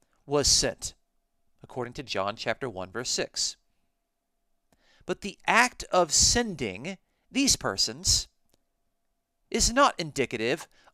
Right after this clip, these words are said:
of a prior location with God in heaven.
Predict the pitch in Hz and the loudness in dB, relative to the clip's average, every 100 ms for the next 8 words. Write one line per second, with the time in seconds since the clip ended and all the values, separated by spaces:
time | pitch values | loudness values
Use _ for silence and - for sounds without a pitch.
0 | - 151 151 151 - - - 156 151 151 | 4 4 4 0 -2 -10 6 10 10 8
1 | 147 143 151 - 101 101 - 113 147 - | 2 0 -2 -4 -6 -4 -4 -6 -10 -16
2 | _ _ 117 139 - - 98 98 117 123 | _ _ -2 0 0 -2 -2 0 -4 4
3 | 202 113 - | 4 4 -6